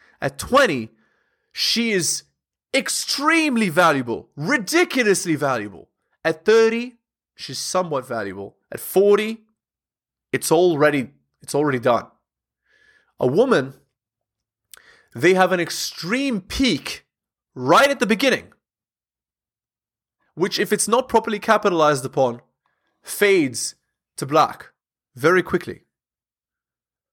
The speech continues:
Man has nothing but can build to something that lasts for most of his life. That's the difference.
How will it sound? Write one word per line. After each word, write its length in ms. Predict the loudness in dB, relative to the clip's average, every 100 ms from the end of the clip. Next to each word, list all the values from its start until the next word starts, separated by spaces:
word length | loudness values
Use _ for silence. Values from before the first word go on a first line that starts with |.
| _ _
Man 580 | -2 2 4 4 0 -6 _ _
has 320 | 0 0 0
nothing 500 | 2 2 2 -6 -8 _ _
but 200 | -2 -2
can 180 | -6 -10
build 600 | 0 2 4 2 0 -10
to 100 | -4
something 500 | 0 0 -2 -6 -6
that 140 | -4
lasts 380 | 2 2 2 -4
for 60 | -6
most 300 | -4 -2 -6
of 60 |
his 160 | -12 -6
life. 360 | -6 -6 -10 _ _ _ _ _ _
That's 340 | 2 2 2 -4
the 140 | -6
difference. 500 | -8 -10 -14 -20